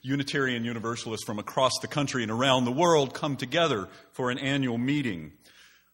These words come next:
While at that G A, I purchased a small chalice. I wanted to have a chalice to light during my own spiritual practices as a symbol to connect those individual practices with my larger Unitarian Universalist religious community.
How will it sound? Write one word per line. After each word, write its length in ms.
While 220
at 200
that 220
G 240
A, 240
I 160
purchased 720
a 60
small 400
chalice. 560
I 60
wanted 420
to 80
have 240
a 60
chalice 520
to 40
light 400
during 240
my 160
own 200
spiritual 500
practices 840
as 140
a 60
symbol 440
to 80
connect 280
those 320
individual 680
practices 720
with 240
my 220
larger 580
Unitarian 640
Universalist 760
religious 440
community. 580